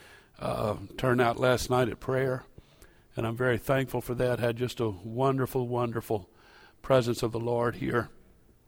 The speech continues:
last night, and, uh, it's great to see all of you back here tonight, uh, for Bible study. <clears throat> And, uh,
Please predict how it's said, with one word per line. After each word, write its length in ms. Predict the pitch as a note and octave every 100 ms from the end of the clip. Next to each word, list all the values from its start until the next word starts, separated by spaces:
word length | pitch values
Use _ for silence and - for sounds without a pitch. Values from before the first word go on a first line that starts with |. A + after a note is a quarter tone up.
| _ _ _ _ _ -
last 380 | A2+ B2 B2+ -
night, 380 | A#2 A#2 A#2 - - - - - _
and, 320 | - B2+ A#2 -
uh, 280 | A#2 A#2+ G2
it's 180 | A#2+ -
great 260 | C3 B2 -
to 80 |
see 260 | A2+ C3 A#2
all 180 | A#2+ A#2
of 100 | A#2
you 120 | A#2+
back 300 | A#2+ A#2 -
here 180 | A#2+ A2
tonight, 480 | G#2+ A2 A2+ G#2 - _ _ - - _ -
uh, 240 | - A2
for 180 | - A2
Bible 320 | A#2 A2+ G#2
study. 500 | - B2+ A2+ A2 - _ _
<clears throat> 280 | - - - - - -
And, 280 | A#2 A2
uh, 240 | A2 A2